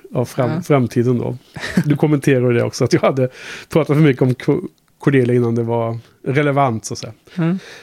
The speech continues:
Speaker 1: Men, eh, en sista kommentar. Jag, jag undrar varför har, eh, eh, ja, egentligen helt meningslös kommentar, men, men som allt annat då. Men nu går vi in på detaljerna.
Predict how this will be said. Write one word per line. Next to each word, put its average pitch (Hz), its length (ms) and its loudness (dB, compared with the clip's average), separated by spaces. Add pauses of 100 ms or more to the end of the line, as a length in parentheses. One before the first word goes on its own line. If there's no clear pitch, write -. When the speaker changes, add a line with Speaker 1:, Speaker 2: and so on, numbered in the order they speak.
(140)
Speaker 1:
Men, 175 380 4
eh, 175 300 4 (100)
en 180 100 2
sista 196 280 2
kommentar. 196 400 2
Jag, 208 120 2 (300)
jag 175 120 2
undrar 208 300 2
varför 233 260 0
har, 202 280 4
eh, 175 280 0 (460)
eh, 78 480 -8 (220)
ja, - 200 -8
egentligen 123 340 -4
helt 127 160 0
meningslös 135 400 0
kommentar, 139 360 0
men, 123 260 -2
men 131 260 -2
som 165 160 2
allt 147 200 2
annat 151 240 2
då. 117 180 0
Men 139 260 2
nu 185 260 2
går 180 120 2
vi 170 100 6
in 151 80 4
på 180 100 0
detaljerna. 123 520 2